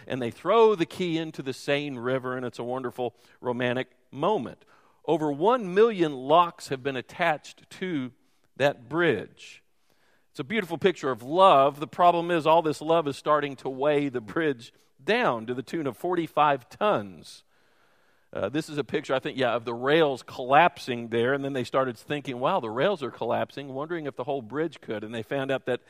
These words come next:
indeed, the bridge was getting weighed down and could have collapsed. And so some city officials with a lot less romantic view of the bridge sent in workers, and they took bolt cutters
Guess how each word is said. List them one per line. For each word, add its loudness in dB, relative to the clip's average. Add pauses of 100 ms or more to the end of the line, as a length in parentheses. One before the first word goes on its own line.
(140)
indeed, -2
the -2
bridge -2
was -6
getting -2
weighed 0
down -2
and -10
could -4 (600)
have -4
collapsed. -2 (260)
And -10
so 2
some -6
city 2
officials -2
with -6
a -4
lot 6
less 0
romantic -2
view -4 (300)
of -2
the -4
bridge -2
sent 0
in -2
workers, 0
and -4
they -2
took -6
bolt 0
cutters -6